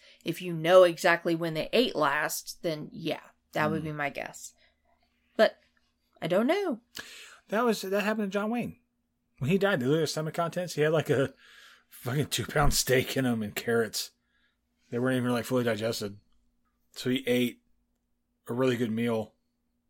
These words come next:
Speaker 1: And then died.
Speaker 2: And kicked the fucking bucket. That's how you go out. Stomach full of steak.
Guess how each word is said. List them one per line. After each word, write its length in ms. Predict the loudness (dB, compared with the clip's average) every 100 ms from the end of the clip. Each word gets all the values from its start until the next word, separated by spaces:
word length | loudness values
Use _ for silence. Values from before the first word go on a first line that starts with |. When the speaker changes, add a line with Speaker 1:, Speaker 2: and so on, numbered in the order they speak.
| -10
Speaker 1:
And 120 | -4
then 240 | -4 -4 -2
died. 380 | -2 0 -4 -10
Speaker 2:
And 320 | -20 -18 -18 -12
kicked 240 | -10 -10
the 100 | -14
fucking 400 | -10 -10 -10 -12 -14
bucket. 320 | -14 -12 -10
That's 200 | -4 4
how 40 |
you 120 | 4
go 200 | 6 6
out. 320 | 6 4 2 -6 _ _ _ _ _ _
Stomach 360 | -20 -6 -4 0
full 140 | 0
of 60 | 0
steak. 520 | -2 0 0 0 -6